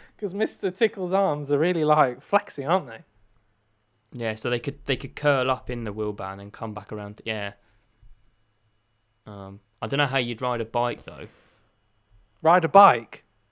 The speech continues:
Speaker 1: I
Speaker 2: You'd
Speaker 1: don't
Speaker 2: have
Speaker 1: know.
Speaker 2: to get an extended one, like a, like a
Speaker 1: You'd
Speaker 2: tram
Speaker 1: have to
Speaker 2: type,
Speaker 1: get,
Speaker 2: what they
Speaker 1: you'd
Speaker 2: call
Speaker 1: have to get a tandem, but for you.
Speaker 2: Tandem, that's it, not trandom, whatever I said, yeah, tandem.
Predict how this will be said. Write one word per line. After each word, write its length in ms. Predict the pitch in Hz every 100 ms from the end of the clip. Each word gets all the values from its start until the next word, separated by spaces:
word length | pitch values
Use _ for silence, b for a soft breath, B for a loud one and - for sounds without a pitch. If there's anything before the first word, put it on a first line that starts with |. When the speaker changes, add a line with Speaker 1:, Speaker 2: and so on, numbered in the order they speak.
| _ -
Speaker 1:
I 60 | 151
Speaker 2:
You'd 120 | 123
Speaker 1:
don't 80 | 139
Speaker 2:
have 40 |
Speaker 1:
know. 40 | 143
Speaker 2:
to 60 |
get 140 | - 117
an 80 | 113
extended 640 | - - 139 135 113 -
one, 220 | 98 95
like 180 | 98 -
a, 60 | 104 _ _ -
like 200 | 110 113
a 100 | 101 _ _ _ _ -
Speaker 1:
You'd 80 | 185
Speaker 2:
tram 100 | 127 233
Speaker 1:
have 80 | 113
to 80 | -
Speaker 2:
type, 100 | 107
Speaker 1:
get, 200 | 202 131
Speaker 2:
what 100 | -
they 60 | 117
Speaker 1:
you'd 100 | 165
Speaker 2:
call 100 | 202
Speaker 1:
have 80 | 208
to 60 | 180
get 140 | 151
a 60 | 139
tandem, 580 | - 196 185 139 117 - -
but 180 | 139 -
for 80 |
you. 240 | 139 156 143
Speaker 2:
Tandem, 420 | 147 139 117 101
that's 200 | 113 -
it, 120 | 107
not 160 | 117 -
trandom, 500 | - 101 98 98 101
whatever 200 | 101 101
I 40 |
said, 180 | - 98
yeah, 220 | 110 101 104 -
tandem. 500 | - 110 110 95 95